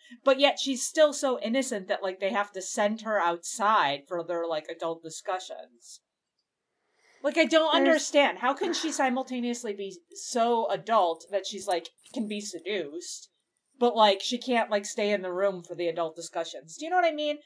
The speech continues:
Speaker 1: That's just one of the
Speaker 2: That's because
Speaker 1: problems.
Speaker 2: she's a child. It's because she's a child. And I don't understand who thought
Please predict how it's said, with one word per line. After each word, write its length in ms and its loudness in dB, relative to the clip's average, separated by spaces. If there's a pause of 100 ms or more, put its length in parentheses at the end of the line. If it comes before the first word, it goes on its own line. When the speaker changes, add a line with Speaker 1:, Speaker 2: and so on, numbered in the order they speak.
(140)
Speaker 1:
That's 180 2
just 240 -4
one 200 8
of 80 -2
the 60 12
Speaker 2:
That's 180 12
because 160 12
Speaker 1:
problems. 260 4
Speaker 2:
she's 200 6
a 100 4
child. 640 -2 (220)
It's 80 -10
because 340 -2
she's 220 -4
a 40 -10
child. 580 -8 (260)
And 220 2 (200)
I 140 10
don't 200 10
understand 800 2 (400)
who 200 12
thought 460 10